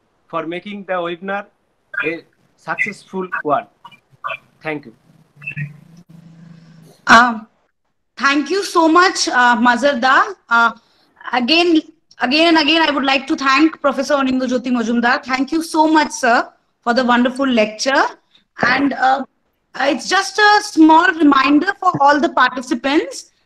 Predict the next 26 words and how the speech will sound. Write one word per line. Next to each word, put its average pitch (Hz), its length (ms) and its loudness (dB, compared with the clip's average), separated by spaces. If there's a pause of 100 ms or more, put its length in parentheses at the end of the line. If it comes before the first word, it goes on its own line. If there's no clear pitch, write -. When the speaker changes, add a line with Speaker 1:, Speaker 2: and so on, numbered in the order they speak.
Speaker 2:
that, 277 380 -2
uh, 269 240 2
please 359 460 2
fill 359 340 -2
up 359 240 0
the 381 120 -6
feedback 311 540 0
forms. 277 480 2 (320)
Uh, 254 400 0
once 302 300 2
you 415 120 2
fill 339 160 0
up - 100 -4
the 370 100 -8
feedback 294 500 0
form, 294 380 4 (420)
automatic 330 580 2
e-certificates 311 800 0
shall 277 260 0
be 285 120 -2
generated 269 540 0
and 311 180 0
sent 269 280 0
to 277 60 -2
your 254 160 0
mails. 196 600 -2